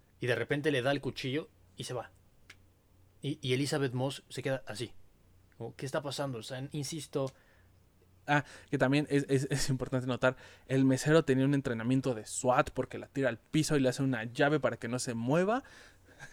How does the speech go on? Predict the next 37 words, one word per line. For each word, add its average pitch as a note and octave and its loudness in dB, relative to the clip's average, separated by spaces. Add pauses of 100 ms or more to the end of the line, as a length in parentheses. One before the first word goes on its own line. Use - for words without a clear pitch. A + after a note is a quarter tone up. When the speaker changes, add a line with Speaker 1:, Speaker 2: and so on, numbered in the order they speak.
Speaker 1:
Sí, D#3 4
sí, C#3 -2
sí, D3+ 2
no, C#3+ 2
es... D3 -2 (680)
No, F3 -4
y, E3+ -2
y, F3+ 0
y F3 6
además F#3+ 4
el D#3+ 2
hecho, C3 -2
¿no? C#3 -4
El, C3 -2 (460)
este C3+ -4
hecho C#3 -4
de A#2+ -6
que A2 -10
llega C3+ 0
el B2 0
hermano A2+ -4
a - -6
decirles, G2+ -10
"No, G2+ -6
sí", A2 -4
cuando G#2+ -4
nos F#2+ -12
enteramos G#2+ -8
que - -10
el F#2 -16
tipo G#2+ -6
también G2+ -6
está G2+ -8
metido G2+ -10
en F#2+ -12
este - -16
asunto. - -14